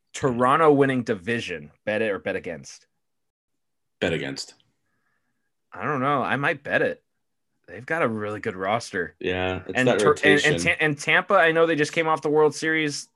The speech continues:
Speaker 1: you know, appearance, but they've kinda cleaned house.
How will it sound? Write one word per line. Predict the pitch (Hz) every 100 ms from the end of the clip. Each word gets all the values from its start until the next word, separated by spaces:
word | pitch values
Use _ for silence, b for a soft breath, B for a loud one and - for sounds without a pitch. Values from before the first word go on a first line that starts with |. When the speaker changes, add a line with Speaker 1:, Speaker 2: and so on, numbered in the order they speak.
| _
Speaker 1:
you | 127
know, | 123 120 120 113 _ -
appearance, | 113 147 147 127
but | - 110 85
they've | 110 151 -
kinda | - 269
cleaned | 226 - 170
house. | - 143 143 - -